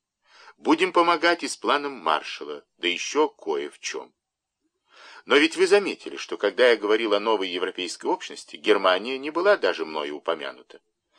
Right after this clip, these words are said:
Полагаете, я забыл эту страну? Нет, Боб, я очень люблю эту страну,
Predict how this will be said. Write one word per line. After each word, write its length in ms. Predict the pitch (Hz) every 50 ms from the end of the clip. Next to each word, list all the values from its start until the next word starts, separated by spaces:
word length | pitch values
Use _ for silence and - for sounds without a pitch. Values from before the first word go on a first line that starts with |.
| _ _ _
Полагаете, 600 | _ - 71 73 67 73 85 85 85 80 - 85
я 100 | 85 85
забыл 360 | 82 78 90 85 - 185 247 247
эту 180 | 220 - 92
страну? 440 | - - - - 71 65 64 60 _ _ _ _ _ _ _ - - - _
Нет, 280 | _ 101 127 165 190 190
Боб, 200 | 196 208 196 -
я 120 | 180 185
очень 300 | 185 185 180 - 185 180
люблю 360 | 175 175 180 139 95 82 85 85
эту 200 | 85 82 - 85
страну, 500 | - - - 85 85 87 87 87 90